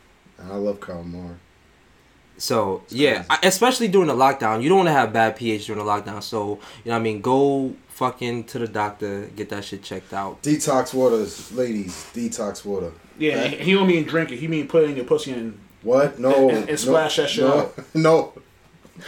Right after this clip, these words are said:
Speaker 2: No Summer's Eve.
Speaker 1: No,
Speaker 3: No Summer's
Speaker 1: no.
Speaker 3: Eve. I, uh,
Speaker 1: No.
Speaker 3: if, if he's telling you, if he's telling
Speaker 1: No.
Speaker 3: you to detox your shit,
Speaker 1: No, I'm,
Speaker 3: that means
Speaker 1: your intake. Don't listen. Don't listen to them. All right. Do not listen to these fools. All right. I don't know why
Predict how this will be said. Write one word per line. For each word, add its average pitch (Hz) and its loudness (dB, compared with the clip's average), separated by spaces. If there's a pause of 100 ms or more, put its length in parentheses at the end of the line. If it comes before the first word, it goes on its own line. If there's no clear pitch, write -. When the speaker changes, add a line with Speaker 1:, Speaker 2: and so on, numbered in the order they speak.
(180)
Speaker 2:
No 160 4
Summer's 160 4
Eve. 165 2
Speaker 1:
No, 175 8
Speaker 3:
No 180 4
Summer's 220 8
Speaker 1:
no. 185 6
Speaker 3:
Eve. 185 0
I, 156 4
uh, 160 0 (320)
Speaker 1:
No. 208 8 (180)
Speaker 3:
if, - 2
if - -2
he's 233 6
telling 254 6
you, 220 -2
if 190 0
he's 180 4
telling 214 6
Speaker 1:
No. 226 8
Speaker 3:
you - 2
to 208 -4
detox 254 0
your 262 -2
shit, 311 -2 (240)
Speaker 1:
No, 170 8
I'm, 135 2 (440)
Speaker 3:
that 175 6
means 220 4
Speaker 1:
your 196 6
intake. 180 4
Don't 170 4
listen. 180 -2
Don't 123 4
listen 135 -4
to 104 -2
them. 95 -4
All 98 -2
right. 143 4 (120)
Do 120 -6
not 151 4
listen 156 0
to 139 0
these 131 0
fools. 120 -6 (580)
All 104 -10
right. 113 -2
I - 0
don't 117 2
know 120 6
why 123 4